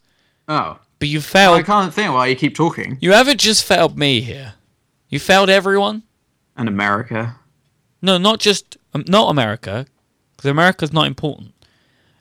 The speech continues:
Speaker 2: Our sovereign nation is important.
Speaker 1: Can we have sponsored rooms? Like a bit how you have, like, sponsored,
Speaker 2: Okay.
Speaker 1: uh, sports stadiums.
Speaker 2: I'm interested to see where this is going. Yes, we can.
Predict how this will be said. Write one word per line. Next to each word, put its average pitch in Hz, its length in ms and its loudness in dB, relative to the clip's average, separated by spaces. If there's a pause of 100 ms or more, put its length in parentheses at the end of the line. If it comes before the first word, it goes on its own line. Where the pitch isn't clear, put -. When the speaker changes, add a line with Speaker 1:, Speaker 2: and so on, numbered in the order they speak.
(100)
Speaker 2:
Our 175 200 4
sovereign 156 520 0
nation 160 340 -2
is 98 100 -16
important. 113 540 -14 (1160)
Speaker 1:
Can 185 140 2
we 214 100 4
have 202 180 2
sponsored 165 680 0
rooms? 131 680 -4 (720)
Like 131 160 -6
a - 20 -14
bit 120 140 -4
how 131 140 -2
you 117 220 0
have, 113 300 -4
like, 107 160 -8
sponsored, 110 640 -6
Speaker 2:
Okay. 127 380 -2
Speaker 1:
uh, 95 180 -6
sports - 400 -2
stadiums. - 360 -8
Speaker 2:
I'm 127 120 2
interested 135 500 0
to 120 80 -6
see 131 140 -2
where 117 140 0
this 117 160 -2
is 117 100 -2
going. 110 400 -2
Yes, 127 300 -2
we 160 100 -6
can. 113 380 -4